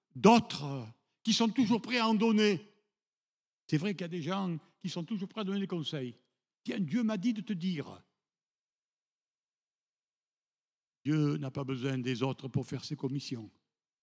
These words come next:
Alors vous allez dire, il ne faut pas écouter la maman, il ne faut pas écouter le pasteur. Si,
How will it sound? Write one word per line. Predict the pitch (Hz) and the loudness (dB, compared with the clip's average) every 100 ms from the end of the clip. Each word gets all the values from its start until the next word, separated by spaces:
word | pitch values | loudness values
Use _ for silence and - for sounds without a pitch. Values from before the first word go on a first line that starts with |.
| _ _ _ _ _ _ _ | _ _ _ _ _ _ _
Alors | 135 151 | -2 0
vous | 127 | 2
allez | 151 | 2
dire, | 175 | 2
il | |
ne | 147 | 2
faut | |
pas | 175 | 2
écouter | 160 160 180 | 0 0 2
la | 175 | 4
maman, | 196 247 | 4 4
il | 277 | 4
ne | |
faut | 170 | 2
pas | 190 | 0
écouter | 170 180 | 0 2
le | 185 | 2
pasteur. | 180 - 254 - | 2 2 0 2
Si, | - 196 226 233 220 196 156 120 | 8 10 10 8 8 6 2 -6